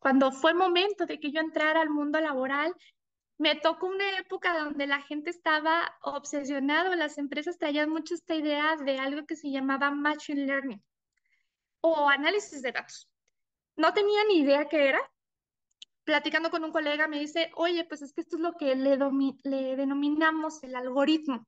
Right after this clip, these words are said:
que es lo que nos puede predecir y lo que puede decir si nos gusta algo o no nos gusta algo. Inclusive hasta puede predecir temas de, de compras futuras".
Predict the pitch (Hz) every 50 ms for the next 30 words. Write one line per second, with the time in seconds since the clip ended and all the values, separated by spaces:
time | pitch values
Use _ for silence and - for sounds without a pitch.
0 | _ _ _ - 294 285 285 302 311 311 302 254 269 262 - - - 277 262 285
1 | 285 285 - - 262 254 247 254 254 240 - - 294 294 302 302 302 302 - -
2 | - - _ _ _ _ 302 294 294 277 285 285 277 262 262 262 - - _ _
3 | - 285 285 302 311 294 285 277 - 285 277 277 - - 311 285 277 277 277 262
4 | 277 277 320 311 - - - 311 294 294 302 294 302 294 311 285 302 285 269 254
5 | 254 269 269 277 277 269 262 269 285 277 - - - 247 240 254 269 269 254 233
6 | 214 - - _ _ _ _ _ _ - _ _ _ _ _ _ _ - 285 277
7 | 254 - 294 285 - 320 320 339 359 349 - 285 - 311 311 320 - 330 302 269
8 | 262 247 - - 294 285 294 - 302 302 302 302 285 294 254 240 226 - - -
9 | - - - 294 285 294 302 285 294 - - - 277 269 - - - - -